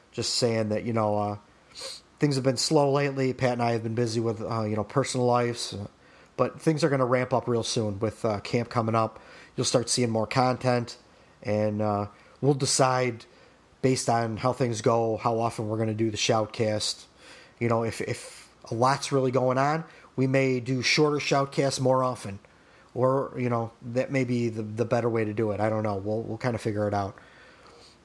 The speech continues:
So your, your, uh, your opinions are welcome, but, uh, check out our stuff, puck and, puck and hustle dot com, blackhawks news dot com, and blackhawksblog dot com. Uh,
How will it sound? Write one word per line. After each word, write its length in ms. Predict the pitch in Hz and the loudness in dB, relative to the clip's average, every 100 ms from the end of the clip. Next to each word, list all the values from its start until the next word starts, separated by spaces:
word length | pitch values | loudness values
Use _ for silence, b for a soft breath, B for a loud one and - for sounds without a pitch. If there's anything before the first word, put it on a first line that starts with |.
| - | -12
So 280 | - 117 107 | -2 0 2
your, 300 | 135 147 135 | 0 0 0
your, 280 | 135 123 120 | -2 2 0
uh, 160 | 113 | 0
your 160 | 107 131 | 0 -2
opinions 340 | 135 160 147 | 0 0 2
are 120 | 127 113 | 0 2
welcome, 340 | 104 101 - - - | 0 -4 -10 -16 -4
but, 160 | 113 | -2
uh, 220 | 110 107 104 - _ _ _ _ _ - _ | 0 -2 -4 -12 _ _ _ _ _ -20 _
check 180 | - 160 | 4 4
out 120 | 151 | 4
our 60 | 147 | 2
stuff, 380 | - 143 139 - | 0 0 0 2
puck 200 | 139 135 | 2 2
and, 100 | 123 139 - | -4 -4 2
puck 200 | 151 151 | 2 2
and 80 | |
hustle 300 | 131 127 - | -2 -2 -2
dot 120 | 113 107 | -2 2
com, 340 | 156 156 156 - B B B B B - | 2 2 0 -8 B B B B B -2
blackhawks 460 | 131 135 135 123 156 | 2 4 2 0 0
news 220 | 156 139 | 0 4
dot 200 | 151 143 | 2 2
com, 300 | 143 143 135 | 2 4 2
and 100 | 110 | 0
blackhawksblog 720 | 120 113 113 107 127 123 127 | 0 0 -2 -2 2 4 4
dot 240 | 123 123 - | 2 0 0
com. 500 | 123 120 117 117 - | 0 2 0 -4 -10
Uh, 340 | 104 101 101 | -6 -4 -4